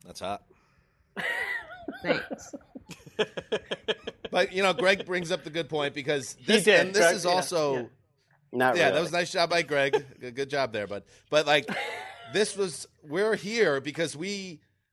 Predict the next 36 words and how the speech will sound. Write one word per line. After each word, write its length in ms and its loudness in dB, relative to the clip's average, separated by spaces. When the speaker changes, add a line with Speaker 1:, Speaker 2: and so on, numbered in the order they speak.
Speaker 1:
we 200 -4
kinda 280 0
thought, 400 0
like 180 -2
everybody 400 0
thought, 280 -2
that 160 -10
this 180 -10
free 220 -8
agency 380 -4
was 120 -12
gonna 160 -10
get 180 -6
pushed 220 -6
back. 280 0
Now, 400 0
where 280 0
we 140 2
are 180 0
now, 340 -2
it 60 -8
is 120 -12
nine 300 -6
twelve 480 -4
P 200 -8
M 400 -6
Pacific 460 -10
time, 340 -6
so 140 -10
it's 160 -10
after 320 -6
midnight 520 -6
on 140 -6
the 80 -10
East 260 -8
Coast. 460 -4